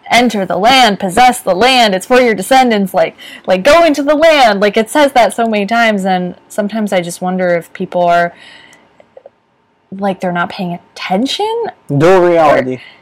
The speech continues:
Speaker 1: yeah, I mean, I, I think part of it is that, again, exile mentality, slave mentality. Um, I mean, we say a lot, like, exile mindset. It's, they're just stuck in it. Um, but at the same time, I think there's a point where it's also, like, it's also on the leaders, because when the leaders,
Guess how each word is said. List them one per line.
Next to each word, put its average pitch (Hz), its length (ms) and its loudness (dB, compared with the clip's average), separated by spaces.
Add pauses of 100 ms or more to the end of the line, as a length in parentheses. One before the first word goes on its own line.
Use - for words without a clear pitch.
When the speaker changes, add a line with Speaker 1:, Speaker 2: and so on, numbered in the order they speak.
(240)
Speaker 1:
yeah, 330 360 -2
I 233 220 4
mean, 226 160 2
I, 233 180 2
I 233 60 0
think 262 160 -2
part 311 200 2
of 285 80 2
it 233 120 2
is 262 120 0
that, 254 300 2 (180)
again, 220 320 0
exile 220 400 0
mentality, 202 540 0
slave 196 300 -2
mentality. 196 720 -4 (600)
Um, 185 600 0 (840)
I 196 80 -4
mean, 202 120 -2
we 196 60 -4
say 196 160 0
a 185 60 4
lot, 180 200 2
like, 180 160 2
exile 196 420 2
mindset. 180 520 -2
It's, 170 220 -10
they're 180 220 2
just 175 260 -8
stuck - 320 -4
in 185 100 -4
it. 240 220 -2 (760)
Um, 196 320 2
but 202 120 4
at 208 120 2
the 220 80 -4
same 240 220 0
time, 311 200 -2
I 240 80 4
think 254 180 -2
there's 240 180 2
a 220 40 -2
point 247 300 0
where 214 160 2
it's 214 120 -4
also, 262 280 2
like, 220 180 0
it's 220 100 -4
also 233 260 2
on 220 140 2
the 202 80 0
leaders, 208 480 0
because 202 380 -6
when 214 160 -2
the 214 80 -2
leaders, 254 520 0